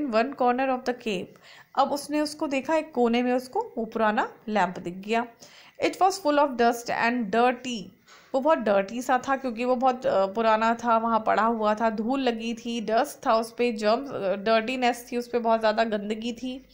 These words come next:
He picked it up and ran towards the opening, अब वो भागा, वो लैंप पकड़ा और उसको लेकर भागा।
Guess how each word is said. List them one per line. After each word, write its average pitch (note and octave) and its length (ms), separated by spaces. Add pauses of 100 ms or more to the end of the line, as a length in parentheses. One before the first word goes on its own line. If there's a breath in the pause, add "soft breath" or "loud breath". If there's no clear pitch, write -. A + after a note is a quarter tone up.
(480 loud breath)
He E4 100
picked E4 320
it F4 120
up F4 180
and B3+ 320
ran B3+ 280
towards A3+ 320
the B3 160 (200)
opening, G3 380 (540 loud breath)
अब D4+ 100
वो E4+ 100
भागा, C4 500
वो - 340
लैंप A3+ 380
पकड़ा D4 260
और F#4+ 260
उसको A3 220
लेकर B3+ 300
भागा। G3+ 480